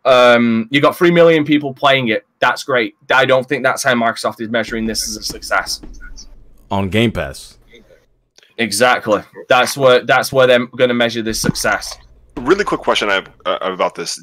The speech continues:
Speaker 3: Did, did Microsoft mention the change or increase in the number of users who joined Game Pass at this re-, game's release, or we don't know that?
Speaker 1: No,
Speaker 2: Yeah,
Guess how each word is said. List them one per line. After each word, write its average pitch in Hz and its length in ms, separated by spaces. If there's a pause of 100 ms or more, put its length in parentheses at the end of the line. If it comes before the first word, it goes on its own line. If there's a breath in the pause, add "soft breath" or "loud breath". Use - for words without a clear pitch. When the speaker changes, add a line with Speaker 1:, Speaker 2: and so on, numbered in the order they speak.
Speaker 3:
Did, 113 260
did 113 220 (240)
Microsoft 127 380
mention 110 520 (220)
the - 140
change 113 640
or 85 180
increase 110 540
in 92 160
the 90 60
number 101 320
of 92 100
users 101 340
who 87 140
joined 95 420
Game 107 240
Pass 110 420
at - 100
this - 180
re-, - 120
game's 107 260
release, 110 340
or 87 180
we 95 160
don't 87 160
know 78 100
that? 127 100
Speaker 1:
No, 127 220
Speaker 2:
Yeah, 147 160